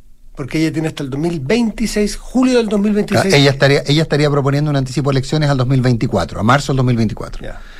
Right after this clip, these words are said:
Speaker 2: Eh,
Speaker 1: Abrió la puerta.
Speaker 2: ahora, acuérdate que le decían que eran cinco meses inicialmente.
Speaker 1: Abrió la puerta.
Speaker 2: Abrió la puerta. Abrió la puerta porque la situación interna está, eh, está complicada. Ahora, no es que, no es que la gente quiera que vuelva Castillo.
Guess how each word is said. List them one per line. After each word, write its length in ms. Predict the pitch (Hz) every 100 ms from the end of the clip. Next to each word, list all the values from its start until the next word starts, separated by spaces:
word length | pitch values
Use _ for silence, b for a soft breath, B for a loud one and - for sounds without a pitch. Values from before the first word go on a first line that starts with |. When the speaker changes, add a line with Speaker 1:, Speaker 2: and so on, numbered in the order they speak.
| B 139
Speaker 2:
Eh, 1080 | 127 120 117 113 113 113 110 107 104 104 95 b b b -
Speaker 1:
Abrió 280 | 143 156 170
la 120 | 156
puerta. 200 | - - -
Speaker 2:
ahora, 200 | 120 95
acuérdate 300 | 107 104 92
que 60 |
le 80 | 101
decían 200 | 95 104
que 80 | 98
eran 100 | 98
cinco 240 | 104 104
meses 180 | 120 95
inicialmente. 560 | 85 78 - - - - - - - - - - - -
Speaker 1:
Abrió 320 | 120 120 120
la 100 | 104
puerta. 360 | - - - - -
Speaker 2:
Abrió 240 | - 110 107
la 80 | 104
puerta. 320 | 95 - - - - B B B
Abrió 200 | 110 117
la 80 | 117
puerta 400 | 151 202 160 -
porque 260 | 127 107
la 120 | 120
situación 360 | 113 117 107 147
interna 580 | 147 156 160 175 196 - - -
está, 760 | 127 - - 123 123 117 117 113 B B B
eh, 160 | - 113
está 200 | - 113
complicada. 400 | 110 143 147 98
Ahora, 380 | 120 127 120 -
no 160 | 127 139
es 120 | 180
que, 320 | - - 170 - b b
no 180 | - 139
es 120 | 202
que 120 | 208 269
la 100 | 202
gente 360 | - 190 185 160
quiera 400 | 165 175 190 -
que 100 | -
vuelva 300 | 135 160 165
Castillo. 600 | 151 131 214 170 101 78